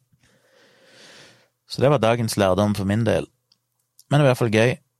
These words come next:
Jeg digger det objektivet, det er kult, og nå har jeg jo som sagt, eh, i går så var mye ute og gikk. Jeg postet det bildet av det ekornet som dere sikkert har sett. Og da tok jeg bilder med det hundre til fire hundre, sånn tele-, zoom teleobjektiv som du kan ta, zoome veldig langt inn,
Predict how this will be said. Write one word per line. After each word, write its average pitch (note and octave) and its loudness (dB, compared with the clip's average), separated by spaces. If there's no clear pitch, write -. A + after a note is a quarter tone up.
Jeg B2 0
digger A2 0
det A2+ 2
objektivet, G#2+ -2
det G2+ -2
er G2+ -6
kult, G2+ -4
og F#2+ 0
nå G2+ -2
har G2+ 0
jeg G2 0
jo G2+ -4
som G2+ -6
sagt, - -4
eh, F2+ -2
i F2+ -6
går F#2+ -2
så F#2+ -6
var F#2+ -4
mye F#2 -4
ute F#2+ -2
og G2 -2
gikk. - -8
Jeg F#2 -6
postet F#2 -4
det F#2+ -2
bildet F#2+ -2
av F#2+ -2
det G2 -2
ekornet G#2+ -2
som G#2 -6
dere G#2 -6
sikkert G2+ -4
har G#2+ -6
sett. A#2 -6
Og A2 -2
da A2+ 2
tok G#2+ 0
jeg F#2 0
bilder E2+ -2
med F2 -2
det E2+ 0
hundre F2 -6
til F#2 -6
fire F#2+ -4
hundre, F#2+ -2
sånn F#2+ -6
tele-, F#2 -4
zoom G2 -4
teleobjektiv G2 -2
som - -6
du G2 -6
kan F#2+ -4
ta, F2+ -2
zoome F#2 -4
veldig F#2+ -4
langt G2 -4
inn, A2 -4